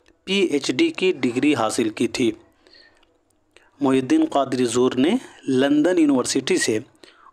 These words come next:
उर्दू ज़बान का आगाज़ व इर्तक़ा के मौजू पर इन्होंने पीएचडी की डिग्री हासिल की थी। मुहियुद्दीन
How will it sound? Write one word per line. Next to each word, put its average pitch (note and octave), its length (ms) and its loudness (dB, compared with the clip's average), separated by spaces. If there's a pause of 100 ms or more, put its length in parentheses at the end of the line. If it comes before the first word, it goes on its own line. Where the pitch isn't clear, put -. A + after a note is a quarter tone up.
(140)
उर्दू E3+ 420 2
ज़बान D3+ 600 0
का F3 180 0
आगाज़ C#3 560 0
व F3 100 4
इर्तक़ा C3+ 460 -2
के C#3+ 120 -4
मौजू B2 340 0
पर F3+ 220 -2 (600)
इन्होंने C#3+ 380 2
पीएचडी B2 460 0
की C#3+ 120 0
डिग्री B2+ 480 0
हासिल A2+ 400 -4
की A2+ 160 -4
थी। A#2 280 -6 (1080)
मुहियुद्दीन E3+ 460 2